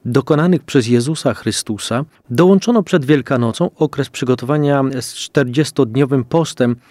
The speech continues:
i rozważaniami biblijno-teologicznymi. Na koniec uzupełniono rok liturgiczny uroczystościami i świętami, które podkreślają najważniejsze aspekty teologiczno-pedagogiczne tajemnicy Chrystusowego odkupienia.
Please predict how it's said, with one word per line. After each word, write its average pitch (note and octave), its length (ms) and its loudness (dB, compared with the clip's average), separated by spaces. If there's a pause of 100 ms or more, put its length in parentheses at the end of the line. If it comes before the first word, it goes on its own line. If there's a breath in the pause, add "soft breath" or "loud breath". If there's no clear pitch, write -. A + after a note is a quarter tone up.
(160 soft breath)
i D3+ 100 6
rozważaniami F3 800 4
biblijno-teologicznymi. C#3 1400 2 (360 soft breath)
Na A#2+ 180 0
koniec C3 540 -2 (100)
uzupełniono G3+ 720 4
rok C#3+ 400 2
liturgiczny B2+ 720 -2
uroczystościami C#3 1300 -2
i A#2 60 -8
świętami, C3 680 0 (160)
które E3+ 420 4
podkreślają F3+ 680 0
najważniejsze D3 1040 2
aspekty C#3 600 -2
teologiczno-pedagogiczne C3 1600 0
tajemnicy C3 640 0
Chrystusowego B2 760 0
odkupienia. G#2 720 -6